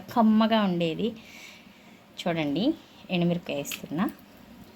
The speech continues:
తాలింపు గింజలు. నేనైతే కొంచెం ఎక్కువే కదా, చెప్పా కదా. అదిగోండి,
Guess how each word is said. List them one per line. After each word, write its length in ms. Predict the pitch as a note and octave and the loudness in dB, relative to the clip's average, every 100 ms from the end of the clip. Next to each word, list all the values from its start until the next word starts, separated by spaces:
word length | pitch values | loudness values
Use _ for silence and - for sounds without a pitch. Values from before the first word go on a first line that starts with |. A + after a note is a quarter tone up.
| - - - - G3 | -16 -14 -14 -8 0
తాలింపు 460 | F3 E3 E3 E3 D3+ | 2 4 4 2 -2
గింజలు. 420 | D3 D3+ C#3+ G#3 - - - - - - - - - - - - - G3+ | 0 0 0 -2 -4 -10 -10 -12 -14 -18 -20 -20 -20 -20 -20 -20 0 6
నేనైతే 340 | G3+ G3 G#3 G#3 | 8 6 4 4
కొంచెం 260 | G3+ G3+ G3 | 4 6 4
ఎక్కువే 260 | G3 A#3 A3+ | 6 6 6
కదా, 180 | A3+ B3+ F4 - | 6 6 4 2
చెప్పా 280 | A#3+ G#3 A3 A3 | -2 0 0 2
కదా. 180 | A3+ C#4+ A#4 - - - - - - - - - F3 | 4 4 2 0 -18 -20 -20 -20 -20 -20 -20 -14 -6
అదిగోండి, 480 | E3 C#3 C#3 - | -6 -6 -10 -10